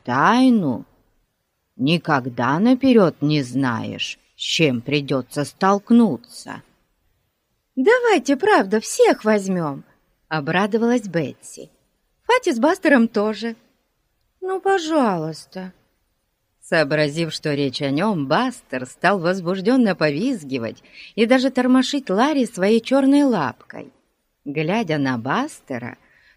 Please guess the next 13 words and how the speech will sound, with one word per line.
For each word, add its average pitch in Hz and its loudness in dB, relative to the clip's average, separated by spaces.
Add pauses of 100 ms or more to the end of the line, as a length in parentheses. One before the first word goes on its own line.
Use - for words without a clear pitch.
(120)
трое 339 -2
старших 214 -4
все 147 -6
больше 151 -4
склонялись 139 -4
к - -12
мысли 190 -4
о 151 -4
принятии 139 -4
в 123 -12
детективы 143 -8 (300)
его 143 -4
хозяина. 175 -4